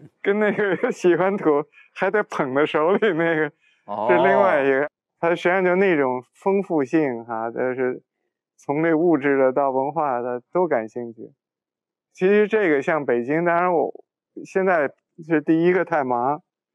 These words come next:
Speaker 1: 第二个实在太不方便了。是交通是两方面的，堵车是一方面，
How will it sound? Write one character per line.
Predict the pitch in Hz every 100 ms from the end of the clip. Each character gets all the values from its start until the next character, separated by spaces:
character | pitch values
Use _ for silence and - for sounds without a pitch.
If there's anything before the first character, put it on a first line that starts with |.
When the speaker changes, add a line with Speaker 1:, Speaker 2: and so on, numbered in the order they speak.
| _ _ _
Speaker 1:
第 | 190 190
二 | 180 143 117
个 | 127
实 | - - 160
在 | 190 143
太 | - 127
不 | 120
方 | 113 123 123
便 | 120
了。 | 113 117 _ _ _ _ _ _ _
是 | - - 151 139 - _
交 | - 190 190
通 | 202 196
是 | 175
两 | 135 117
方 | 151 160
面 | 165 147 120
的， | 113 - - _
堵 | 139 127
车 | - 180 185
是 | 160
一 |
方 | 131 135 135
面， | 123